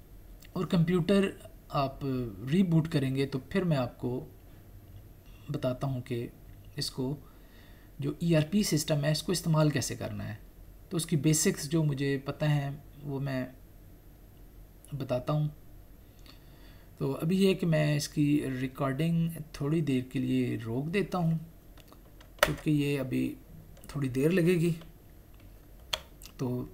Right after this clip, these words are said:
जब ये ख़त्म हो जाएगा या ख़त्म होने के करीब होगा तो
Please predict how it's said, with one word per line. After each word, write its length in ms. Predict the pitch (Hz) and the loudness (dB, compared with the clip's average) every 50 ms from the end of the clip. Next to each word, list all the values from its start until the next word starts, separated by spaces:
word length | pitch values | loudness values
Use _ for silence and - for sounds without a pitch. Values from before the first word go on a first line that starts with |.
| - - | -8 -6
जब 220 | 156 143 135 127 131 | -6 -4 -4 -2 -2
ये 200 | 135 131 - - - - - - - | -2 -2 -4 -6 -12 -18 -18 -12 -10
ख़त्म 260 | - 160 - 180 180 | -10 -8 -4 -2 -2
हो 220 | 170 151 151 147 147 | 0 0 0 0 2
जाएगा 520 | 147 151 143 143 139 147 143 139 139 139 135 | 2 0 0 0 0 0 0 0 -2 -2 -2
या 280 | 135 127 127 123 123 - | -2 -2 -2 -2 -4 -4
ख़त्म 260 | - - - 147 165 160 | -6 -10 -6 -2 0 0
होने 200 | 147 139 143 135 | 2 0 0 -2
के 100 | 151 151 | -2 -4
करीब 300 | - - 165 196 208 175 | -2 0 2 2 4 4
होगा 200 | 165 143 143 143 | 4 4 2 0
तो 100 | 135 | -2